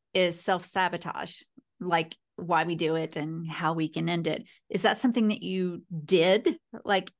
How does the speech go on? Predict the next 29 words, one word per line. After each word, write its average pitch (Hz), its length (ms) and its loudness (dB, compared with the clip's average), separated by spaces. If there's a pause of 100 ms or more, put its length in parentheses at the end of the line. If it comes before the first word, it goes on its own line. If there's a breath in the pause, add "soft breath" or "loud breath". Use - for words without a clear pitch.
(120)
you 180 300 -4
knew 180 200 0
you 233 160 0
were 262 100 0
doing 269 320 2
it, 277 280 0
or 180 720 2
is 185 200 -6
it - 100 -10
something 180 360 -4
you 170 300 -4
recognized 170 720 -2
in 160 120 -2
others? 208 500 0
You - 120 -8
know, 196 60 -2
how 226 200 2
did 269 140 -2
that 233 180 2
become 185 300 -6
something 160 400 -6
that 165 100 -6
was 165 100 -4
important 165 440 -2
to 170 80 -6
you 165 80 -2
to 170 100 -6
talk 175 280 0
about? - 280 -6